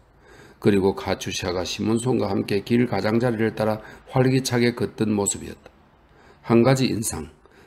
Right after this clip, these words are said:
즉 죽어가면서도 죽음을 맞이할 준비가 되지 않은 크릴초프의 모습은 쓰라리면서도 서글펐다.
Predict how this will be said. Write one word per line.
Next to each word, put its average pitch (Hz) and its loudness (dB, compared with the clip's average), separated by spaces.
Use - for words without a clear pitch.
즉 120 0
죽어가면서도 131 2
죽음을 131 0
맞이할 110 0
준비가 101 -2
되지 104 -2
않은 92 -2
크릴초프의 110 -2
모습은 107 0
쓰라리면서도 123 0
서글펐다. - -8